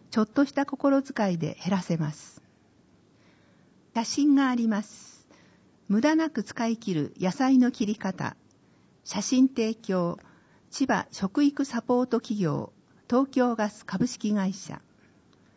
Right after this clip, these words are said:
ブロッコリー、茎の硬い皮は剥いて、薄く輪切りにすると食べやすい。人参、ヘタを薄く切り落としたら、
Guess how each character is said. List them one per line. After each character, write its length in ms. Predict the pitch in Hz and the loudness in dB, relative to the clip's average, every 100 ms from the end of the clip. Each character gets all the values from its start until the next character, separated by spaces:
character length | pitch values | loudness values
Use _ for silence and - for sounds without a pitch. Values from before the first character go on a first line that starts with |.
| _ _ _ _ _ _ _ | _ _ _ _ _ _ _
ブ 120 | - 254 | 4 6
ロ 80 | |
ッ 20 | 302 | 6
コ 260 | - 214 | 2 -2
リ 280 | 190 160 147 | -2 -2 -4
ー、 540 | - _ _ _ _ - | -8 _ _ _ _ -20
茎 200 | - 285 | 4 8
の 120 | 294 | 8
硬 280 | 269 254 247 | 4 0 0
い 80 | 240 | -2
皮 40 | |
は 280 | 233 226 202 | -2 0 0
剥 300 | 160 156 175 | 2 4 4
い 80 | 180 | 2
て、 360 | - 160 - _ _ _ - | 0 -2 -2 _ _ _ -6
薄 260 | 202 - - | -6 -6 -2
く 220 | 269 - | -2 0
輪 160 | 185 202 | -2 0
切 140 | 254 | 2
り 120 | 262 | 4
に 140 | 247 247 | 4 2
す 120 | 226 | -2
る 140 | 226 | -4
と 120 | 214 | -4
食 180 | 196 170 | -6 -4
べ 100 | 180 | -2
や 140 | 175 165 | 0 -2
す 220 | - 143 | -8 -12
い。 120 | 82 - _ _ _ _ _ _ _ _ _ _ | -12 -14 _ _ _ _ _ _ _ _ _ _
人 320 | 180 247 240 | 4 6 6
参、 380 | 208 185 175 180 - _ _ _ _ _ | 4 2 2 -2 -8 _ _ _ _ _
ヘ 120 | 240 | -6
タ 240 | 233 302 285 | 0 2 2
を 100 | 214 | 2
薄 220 | 202 - | -2 -4
く 180 | - 262 | -6 -6
切 220 | - 240 | -4 -2
り 140 | 254 | 0
落 120 | 254 247 | 0 0
と 120 | 240 | -2
し 80 | - | -2
た 160 | 160 | -6
ら、 180 | 160 - | -6 -8